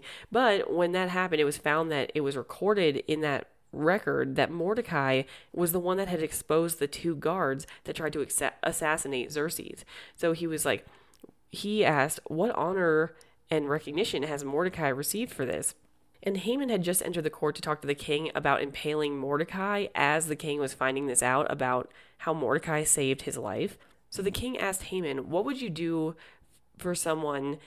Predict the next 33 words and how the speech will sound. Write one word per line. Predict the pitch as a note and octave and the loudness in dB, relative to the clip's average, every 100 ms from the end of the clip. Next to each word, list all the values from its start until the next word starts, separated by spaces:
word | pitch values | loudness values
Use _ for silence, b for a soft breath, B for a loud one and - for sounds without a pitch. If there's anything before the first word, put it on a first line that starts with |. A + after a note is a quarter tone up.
| B | B
that | - D#3 C#3+ | -6 -4 -4
the | - | -6
king | - - F3 E3+ | -10 -4 0 0
finds | D#3+ - C#3+ C#3 D3+ | -2 -2 0 -2 -6
favor | - A#2+ - D2 | -10 -10 -8 -10
with?" | - - - B B | -12 -16 -20 B B
So, | - | -4
like, | D3 | -4
how | - A3 | 0 0
would | C4 G#3+ | 0 -2
you | G#3+ - | -2 -2
honor | D#3 D#3+ D3+ C#3+ | -2 0 2 0
a | - | -4
person | - D3+ D3 C#3+ | -4 -4 -4 -4
that | C#3 | -4
deserves | C#3 D3 C#3+ C#3+ | -6 -2 0 0
the | C#3 | -6
king's | - C3+ C#3+ - | -6 -6 -6 0
honor? | C#3+ - - - - | 2 2 -4 -10 -10
Is | - | 0
basically | D#3+ E3 - | 4 4 2
what | F3+ F3 | -2 -2
the | |
king | - D#3 C#3 | -6 -6 0
asked | C3+ C3 | 2 2
to | D3 | -2
Haman. | - C#3 G2 A#1+ B B B | -4 -4 -4 -10 B B B
Now, | D#3+ | -4
Haman, | D3 - B3 B3 F3 F3 | -4 -2 0 2 0 -2
thinking | E3 E3 D3+ | -4 -6 -6
that | C#3+ | -6
he | - D3 C#3 C3+ | -6 -6 -6 -4
is | - C#3 B2+ D3 | -4 -4 -4 -8